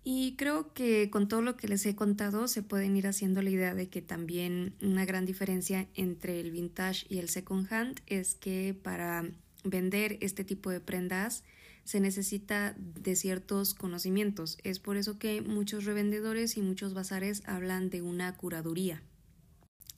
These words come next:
Y esto es algo muy importante que tienen que tomar en cuenta si quieren comenzar a comprar vintage, es que tiene que ir de la mano con una curaduría.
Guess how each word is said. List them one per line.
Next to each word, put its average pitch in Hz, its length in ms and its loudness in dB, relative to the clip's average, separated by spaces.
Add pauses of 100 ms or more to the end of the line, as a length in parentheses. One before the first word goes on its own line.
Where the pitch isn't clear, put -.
Y 247 100 -2
esto 262 180 -2
es 277 100 -2
algo 262 160 0
muy 247 180 0
importante 214 680 -2
que 202 140 -8
tienen 190 340 0
que 190 100 -8
tomar 175 300 -6
en 180 100 -4
cuenta 190 440 -4
si 262 160 -4
quieren 196 240 2
comenzar 185 500 -4
a 185 80 -4
comprar 180 340 -4
vintage, 175 600 -4 (260)
es 196 220 -4
que 190 300 2
tiene 190 300 0
que 202 120 0
ir 190 100 4
de 202 80 0
la 202 100 2
mano 196 400 2
con 180 360 -4
una 185 160 -2
curaduría. 185 680 -2